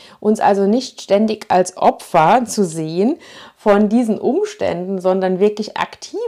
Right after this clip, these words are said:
auch etwas dagegen zu tun, uns gut um uns selbst zu kümmern, um unser Wohlbefinden zu stärken. Ja, denn das liegt eben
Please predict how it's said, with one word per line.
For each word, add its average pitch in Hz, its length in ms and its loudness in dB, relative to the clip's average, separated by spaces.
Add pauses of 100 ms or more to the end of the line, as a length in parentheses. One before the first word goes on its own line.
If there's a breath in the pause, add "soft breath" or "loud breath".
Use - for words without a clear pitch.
auch - 220 0
etwas 190 340 -4
dagegen 185 480 -2
zu - 140 -14
tun, 269 500 -4
uns - 460 -14
gut 254 480 -6 (680)
um 180 220 2
uns 170 200 -4
selbst 180 360 0
zu 247 120 -4
kümmern, 220 600 2 (320 loud breath)
um 202 180 0
unser 196 480 0
Wohlbefinden 247 880 0
zu - 160 -14
stärken. 160 720 -14
Ja, 196 280 0
denn 196 180 0
das 180 160 -4
liegt 208 320 -2
eben 185 380 0